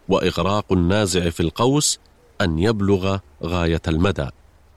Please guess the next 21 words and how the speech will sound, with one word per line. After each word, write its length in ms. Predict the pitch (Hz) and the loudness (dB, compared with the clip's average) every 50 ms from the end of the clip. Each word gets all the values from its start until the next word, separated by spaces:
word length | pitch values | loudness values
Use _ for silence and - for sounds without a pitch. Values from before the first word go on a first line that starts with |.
| - - | -10 -4
حتى 380 | - 185 - - 127 107 98 | -4 -4 -2 0 0 2 4
ينتهي 500 | 92 85 78 - - 98 80 90 87 82 | 2 2 0 0 -2 -2 0 0 0 0
إلى 240 | - - 92 80 78 | 0 0 0 0 0
النصل. 460 | 76 78 87 104 - - - 71 62 - - _ _ _ _ _ _ - - | 0 0 0 0 0 -2 -4 -6 -10 -14 -18 _ _ _ _ _ _ -6 -4
يقال: 540 | 87 85 - - 95 95 101 117 135 143 147 _ _ _ _ _ _ _ _ _ _ - - | -4 -4 -2 -2 -2 0 0 -2 -2 -4 -6 _ _ _ _ _ _ _ _ _ _ -2 -2
"أغرق 500 | 151 135 135 131 117 110 - - 101 92 | 0 0 2 0 0 0 -2 -2 -4 -2
في 100 | - 98 | 0 0
القوس"، 520 | 87 80 - - 123 123 110 - - 117 113 113 113 _ _ _ _ _ _ _ - | 0 0 0 0 0 0 2 2 2 2 0 0 -2 _ _ _ _ _ _ _ 0
أي 160 | 110 110 98 | 0 2 2
استوفى 540 | 95 - - - - 147 147 120 92 - 98 | 2 0 0 0 2 2 2 2 0 0 -2
مداها، 640 | 87 82 82 82 78 82 78 76 - 78 73 - - - _ _ _ _ _ _ _ _ _ _ _ _ _ _ _ - | -2 0 0 0 0 0 -2 -2 -2 -6 -10 -10 -12 -18 _ _ _ _ _ _ _ _ _ _ _ _ _ _ _ -4
وذلك 600 | - 87 82 107 107 104 98 92 - - 92 92 - _ _ - | -4 -2 0 0 0 0 0 -2 -2 -2 -4 -4 -4 _ _ -4
بأن 320 | 85 90 - 85 87 80 - | -2 -2 0 0 -2 -2 -2
تنتهي 580 | - 85 80 76 - - 90 78 90 85 82 | -2 -2 -2 -2 -2 -4 -2 -2 0 0 2
إلى 200 | 65 90 85 80 | 2 0 0 0
العقب 480 | 76 76 78 - - - - 135 131 123 - _ _ _ _ _ _ - 90 | 0 -2 -2 -2 -4 -2 -2 -2 -2 -4 -8 _ _ _ _ _ _ -4 -2
الذي 460 | 92 87 101 98 92 101 92 87 82 | 0 0 0 0 0 2 2 2 2
عند 260 | 104 131 143 123 113 | 4 4 4 4 2
النصف 420 | 107 101 95 101 110 - - - | 2 2 2 0 0 0 -2 -2
الملفوف 580 | 98 95 90 87 87 82 - - 90 78 - - | 0 0 2 2 0 0 0 0 -2 -2 0 -2
عليه. 360 | 85 95 104 90 78 71 71 | -2 -2 -2 -2 -4 -4 -8